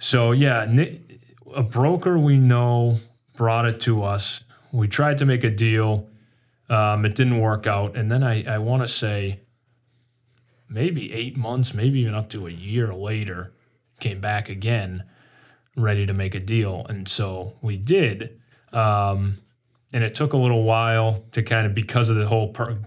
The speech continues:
buying it permitted, and there was, there's a lot of mechanical kind of stuff with the, with the actual contract and deal. Uh, it took a little while to put together, but then, you know, the nice thing about that is once we did get it together,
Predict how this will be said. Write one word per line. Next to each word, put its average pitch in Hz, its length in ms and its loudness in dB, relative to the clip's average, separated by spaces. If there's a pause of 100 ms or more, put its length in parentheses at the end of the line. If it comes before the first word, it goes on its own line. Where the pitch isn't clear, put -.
(380)
buying 107 260 0
it 98 100 -6
permitted, 143 600 4
and 110 140 2
there 110 120 4
was, 104 360 -2
there's 107 300 -4
a 104 60 -4
lot 113 220 0
of 110 80 0
mechanical 110 640 -2
kind 107 220 -8
of 104 80 -8
stuff 107 340 -4
with 107 140 -6
the, 98 260 -8
with 104 160 -6
the 104 100 -6
actual 104 320 -4
contract 110 640 -2
and 98 140 -6
deal. 104 380 -2 (540)
Uh, 98 220 2
it 98 60 -12
took 135 140 -2
a - 20 2
little 127 180 4
while 113 280 2
to - 40 -8
put 113 160 0
together, 107 360 2
but 104 180 -4
then, 135 340 0 (360)
you 160 60 2
know, 127 100 6
the 110 80 4
nice 127 320 2
thing 131 140 4
about 110 220 2
that 131 200 2
is 98 140 -2
once 123 420 2
we 120 100 4
did 110 440 2
get 107 180 2
it 101 140 -4
together, 104 640 -2